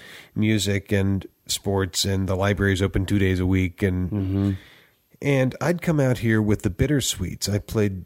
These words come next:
Speaker 1: with the Bittersweets, who did a couple records, and, uh, we came out here and had it, uh, mixed by David Henry, uh, if you know David, uh, True Tone Studios, great, uh, engineer and musician. So I spent a week out here doing that, and I was like,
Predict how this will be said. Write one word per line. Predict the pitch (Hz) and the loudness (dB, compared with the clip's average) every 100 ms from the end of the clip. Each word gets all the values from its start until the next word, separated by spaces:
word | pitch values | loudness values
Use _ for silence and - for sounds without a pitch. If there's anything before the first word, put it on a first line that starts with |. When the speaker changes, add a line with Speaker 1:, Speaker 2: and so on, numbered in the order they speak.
| _ | _
Speaker 1:
with | - 107 | -4 -2
the | 92 | 0
Bittersweets, | 110 110 - 107 95 | 2 2 2 2 0
who | 95 | 0
did | 104 | 0
a | 95 | 0
couple | 101 - | 0 0
records, | 92 87 101 92 101 | 0 0 0 0 -2
and, | 98 92 | 0 0
uh, | 92 92 - - | 0 0 -4 -10
we | 107 | -6
came | - 123 | 0 0
out | 110 | 2
here | 107 | 0
and | 98 | 2
had | 107 | 0
it, | 95 - - - - | -2 -8 -18 -18 -8
uh, | 113 104 | 0 2
mixed | 98 131 - - - | 2 0 0 -6 0
by | 98 | 0
David | 92 98 101 110 | 2 2 2 2
Henry, | 104 98 92 113 - | 2 2 2 0 0
uh, | 113 101 98 87 101 | 2 2 2 -2 -4
if | 107 | 0
you | |
know | 101 | 2
David, | 92 95 95 98 - - - - - _ - | 2 2 2 0 -4 -20 -20 -20 -20 _ -2
uh, | 110 98 95 | 2 2 0
True | - 104 | 0 0
Tone | - 98 95 | 2 2 2
Studios, | 92 - 98 95 92 | 0 0 2 4 2
great, | - 104 101 101 _ _ - | 0 0 0 -2 _ _ -4
uh, | 107 98 98 | 0 2 0
engineer | 110 107 101 98 92 95 | 0 0 2 2 2 2
and | 90 95 - - - | 0 -4 -8 -20 -6
musician. | 104 90 95 95 92 - - - - | -2 0 -2 -4 -8 -12 -20 -20 -8
So | - 165 151 - _ _ _ _ _ _ - - | 0 0 0 -6 _ _ _ _ _ _ -8 -2
I | 143 | 0
spent | - 165 | 2 2
a | 123 | 4
week | 131 127 | 2 2
out | 117 92 | 0 2
here | 98 | 0
doing | 101 101 | 2 2
that, | 95 98 90 - - | 4 4 2 -2 -6
and | 95 | -4
I | |
was | 92 | -2
like, | 92 87 85 - | 0 -2 -4 -14